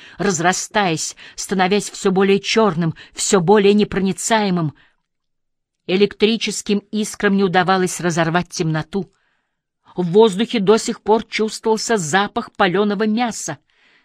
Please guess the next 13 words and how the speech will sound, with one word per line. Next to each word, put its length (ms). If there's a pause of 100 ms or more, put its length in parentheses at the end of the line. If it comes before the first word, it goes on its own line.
(140)
Девушка 600
в 120
ужасе 500 (400)
вспомнила 800
предостережение 960
проводника-бедуина. 1300 (640)
Чёрные 920
призраки, 920 (280)
неснасы. 1080 (1500)
«Папа!» 760 (1500)
Однако 420
её 220
отец, 500